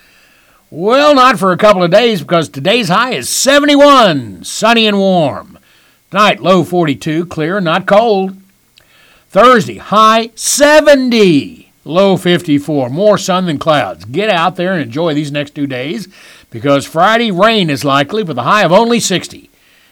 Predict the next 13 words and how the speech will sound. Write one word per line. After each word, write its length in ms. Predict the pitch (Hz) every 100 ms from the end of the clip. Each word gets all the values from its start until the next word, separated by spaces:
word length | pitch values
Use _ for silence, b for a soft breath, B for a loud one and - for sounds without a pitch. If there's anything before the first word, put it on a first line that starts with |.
| _
and 160 | 92
low 400 | 95 131 190 196
of 340 | 160 151 147 127 _ _ _ _ _ _ _
thirty-five. 1200 | 135 147 151 147 143 151 151 151 113 - _ _ _ _ _ _ _ _ _
Saturday, 480 | - 196 180 98 -
high 280 | 160 165
fifty-three, 720 | 143 156 143 127 - 143 196 262
low 360 | 92 127 151 165
thirty-five, 1200 | - 151 147 143 143 127 127 170 175 - - -
but 160 | 254 208
sunny 540 | 214 196 185 196 202
and 160 | 156 131
cool. 520 | 202 269 208 185 190